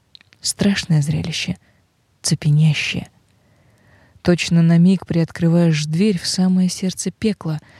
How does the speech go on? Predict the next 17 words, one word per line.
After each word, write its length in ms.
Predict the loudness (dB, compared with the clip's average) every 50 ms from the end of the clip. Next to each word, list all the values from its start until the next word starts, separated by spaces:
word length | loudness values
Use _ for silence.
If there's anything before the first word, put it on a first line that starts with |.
| -20 -20 -20 -20 _ -16
становишься 640 | -8 -2 0 2 4 6 4 4 2 0 -2 -2
свидетелем 680 | -2 -2 0 2 2 4 2 2 0 -2 -2 0 0 -2 -2 -4
экзекуции. 800 | -4 -2 -2 -2 -4 -4 -6 -8 -8 -8 -8 -10 -10 -14 -18 -20 _ _ _ _ _ _ _ _ _ _ _ _ _ _ _ _ _ _ _ _ _ _ _ -4
Демон 420 | -2 0 2 2 0 0 -2 -2
терзает 500 | -2 -2 0 2 2 2 2 0 0 0
невинное 560 | 2 2 4 4 4 4 6 6 6 4 4
тело, 400 | 2 -2 -6 -4 -4 -6 -8 -12 -16 _ _ -20 _ _ _ _ _ _ _
пожирает 440 | -8 -4 0 0 2 2 2 0 0
душу. 420 | 0 -2 -2 -4 -6 -8 -8 -10 -16 _ _ _ _ _ _ _ _ _ _ _ _ _ _ _ _ _ _ _ _ _
Тянет 380 | -2 2 2 4 4 4 2 _
перекреститься. 840 | 0 0 0 0 0 -2 -2 -2 -4 -4 -6 -6 -6 -6 -8 -10 -10 _ _ _ _ _ _ _ _ _ _ _ _ _ _ _ _ _ -2
Возвращаю 580 | 0 2 2 2 2 0 0 0 0 0 0
все 240 | -2 -2 -2 0 0
обратно 400 | 0 2 2 0 0 0 -2 -2
в 60 | -2
коробку. 460 | -2 -2 -2 -2 -2 -4 -6 -10 -10 -12 _ _ _ _ _ _ _ _ _ -4
Закрываю. 560 | -2 -2 0 0 0 0 0 0 -2 -6 -10